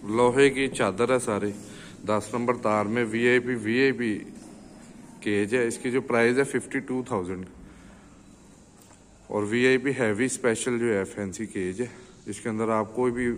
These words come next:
fancy bird easily लगा सकते हैं। रा लगा लें आप,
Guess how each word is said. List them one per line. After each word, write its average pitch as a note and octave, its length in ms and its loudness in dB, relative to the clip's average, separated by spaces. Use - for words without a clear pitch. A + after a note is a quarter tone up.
fancy G#2+ 400 -4
bird G#2 260 0
easily G#2 380 -4
लगा F#2 320 -4
सकते F#2+ 320 -8
हैं। F#2+ 160 -6
रा G#2+ 280 2
लगा G#2+ 340 0
लें G#2 200 0
आप, G2 340 -2